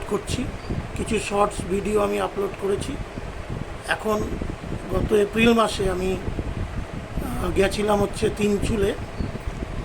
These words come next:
সেটা কিভাবে ঘুরলাম সেটা নিয়ে আপনাদের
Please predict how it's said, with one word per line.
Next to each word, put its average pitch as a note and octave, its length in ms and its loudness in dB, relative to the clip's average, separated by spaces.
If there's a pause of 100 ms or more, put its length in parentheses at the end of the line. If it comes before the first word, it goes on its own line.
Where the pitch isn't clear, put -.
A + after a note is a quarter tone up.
(520)
সেটা G#3+ 280 2
কিভাবে G#3+ 440 2
ঘুরলাম A3 480 2 (240)
সেটা F#3+ 220 -2
নিয়ে G#3 180 0
আপনাদের G3 380 0